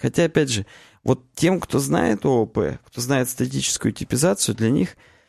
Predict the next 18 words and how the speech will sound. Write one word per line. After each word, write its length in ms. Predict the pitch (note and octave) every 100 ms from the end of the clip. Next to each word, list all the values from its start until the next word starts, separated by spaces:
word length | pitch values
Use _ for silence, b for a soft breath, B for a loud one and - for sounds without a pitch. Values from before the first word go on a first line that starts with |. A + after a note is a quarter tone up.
| b _ _
э, 60 | -
это 640 | B2 A2+ G#2+ - - -
всё 200 | C#3 C#3+
дело 300 | C3+ D3 D3
очень 320 | A#2 B2 C3
легко 280 | B2+ - A2+
читается, 600 | G#2+ - - D2 - -
самое 360 | - - G#2 G#2
очевидное, 600 | G#2+ - C3 E3 C3 A2
и, 100 | -
в 80 | -
принципе, 420 | C3 C#3+ - F#2+
они 180 | F#2+ A#2
в 80 | -
команде 500 | A2 A2 A#2 F#2+ F#2+
имеют 260 | G2+ G2
какое-то 360 | - - G#2+ -
взаимопонимание. 1040 | G#2+ A2 G2+ G#2 A#2 A#2 A2+ - - C3